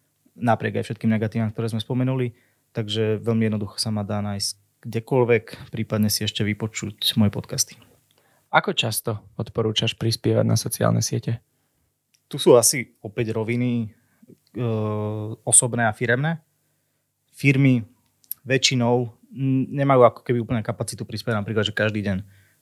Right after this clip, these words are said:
Speaker 1: Čo je, ak si vygooglite hocičo, že ako s-,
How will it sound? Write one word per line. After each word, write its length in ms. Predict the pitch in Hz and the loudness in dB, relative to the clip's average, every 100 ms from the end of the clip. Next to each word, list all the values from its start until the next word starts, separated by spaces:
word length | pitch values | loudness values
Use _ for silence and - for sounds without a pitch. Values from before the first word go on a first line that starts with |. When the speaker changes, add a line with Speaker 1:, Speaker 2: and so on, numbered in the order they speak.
| - | 0
Speaker 1:
Čo 80 | 135 | 6
je, 320 | 120 117 113 _ _ _ _ _ - | 8 8 4 _ _ _ _ _ -2
ak 160 | 123 | 0
si 320 | - - - 113 | 0 0 0 -4
vygooglite 560 | 113 127 120 120 127 | -2 2 2 2 2
hocičo, 400 | 117 117 113 120 | 0 0 -2 -2
že 80 | 113 | 4
ako 320 | 120 - 120 | 4 4 2
s-, 160 | - | 2